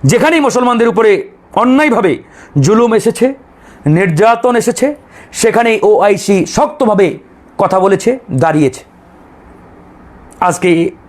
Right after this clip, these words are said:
তারাও মেরুদণ্ডহীন সংগঠনে পরিণত হয়েছে।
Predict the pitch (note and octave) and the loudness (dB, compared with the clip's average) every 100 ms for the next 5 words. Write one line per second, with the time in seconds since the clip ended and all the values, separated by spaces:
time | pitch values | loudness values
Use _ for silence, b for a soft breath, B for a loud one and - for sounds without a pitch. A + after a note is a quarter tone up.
0 | - - - - - - - - - - | -20 -20 -20 -20 -20 -20 -20 -20 -20 -20
1 | - - - - - F#3 G#3 A3 D3 - | -20 -20 -20 -20 -4 0 2 2 0 -6
2 | - B B B F#3 A3+ D4+ E4+ D#4 C4 | -18 B B B 2 4 4 4 2 2
3 | C4 C4 A3 A#3+ F#3 B2 - - - - | 2 0 2 0 -2 -6 -12 -20 -20 -12
4 | - G3 G3 F3+ F3 D#3 D#3+ D3 C#3 B2+ | -4 -2 0 0 -2 -2 -2 -2 -2 0
5 | C3+ - | -2 -4